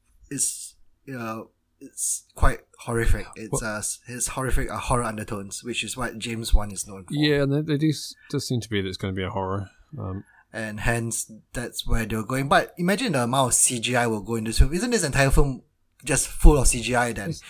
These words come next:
Speaker 1: If it's just
Speaker 2: gotta
Speaker 1: about
Speaker 2: be,
Speaker 1: the
Speaker 2: yeah.
Speaker 1: trench, it's just monsters.
Speaker 2: But,
Speaker 1: yeah.
Speaker 2: but there's no characters. I don't. <laughs>
Speaker 1: No.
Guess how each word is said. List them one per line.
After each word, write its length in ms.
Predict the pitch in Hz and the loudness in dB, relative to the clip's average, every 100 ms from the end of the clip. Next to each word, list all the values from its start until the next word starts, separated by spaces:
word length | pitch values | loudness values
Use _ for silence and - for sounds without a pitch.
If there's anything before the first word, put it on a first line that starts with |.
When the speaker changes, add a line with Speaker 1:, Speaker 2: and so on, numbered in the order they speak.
| - | -14
Speaker 1:
If 80 | 127 | -10
it's 120 | 120 | 0
just 180 | 123 165 | 2 2
Speaker 2:
gotta 100 | 104 | 2
Speaker 1:
about 60 | |
Speaker 2:
be, 60 | 101 | 0
Speaker 1:
the 60 | 113 | 2
Speaker 2:
yeah. 60 | |
Speaker 1:
trench, 240 | 113 113 147 | 2 0 -4
it's 100 | 139 | -2
just 160 | 196 | -2
monsters. 440 | 131 151 170 - 113 | 2 4 4 0 0
Speaker 2:
But, 140 | 214 | -2
Speaker 1:
yeah. 160 | 202 156 | 0 0
Speaker 2:
but 80 | 202 | 0
there's 140 | 196 | 0
no 160 | 226 214 | 2 2
characters. 680 | - - 240 123 - 101 104 | 8 10 10 8 -6 -6 -4
I 100 | 147 | -4
don't. 920 | - 131 - - - 196 196 160 170 | -6 -8 -14 -14 -6 -6 -2 -4 -4
<laughs> 40 | 120 | -10
Speaker 1:
No. 520 | 107 104 110 107 | -12 -10 0 0